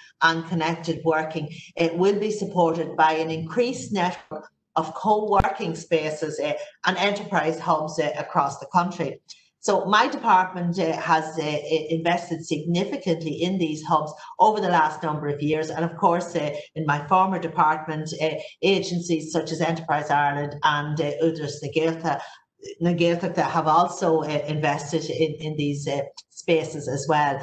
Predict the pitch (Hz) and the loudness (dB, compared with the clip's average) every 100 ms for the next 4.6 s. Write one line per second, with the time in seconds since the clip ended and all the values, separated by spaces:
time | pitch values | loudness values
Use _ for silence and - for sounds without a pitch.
0 | - - - 180 175 185 202 269 - 220 | -10 -6 0 0 2 2 2 0 0 2
1 | 190 180 165 156 170 - 165 165 165 170 | 4 2 0 0 0 -2 2 4 4 0
2 | 156 165 170 170 170 - - - 165 160 | 0 2 2 2 0 -8 -6 2 4 4
3 | 160 - 160 - - 190 196 214 196 175 | -2 -2 -2 -2 4 6 6 4 0 -2
4 | 170 170 160 165 147 | 0 0 0 -2 -2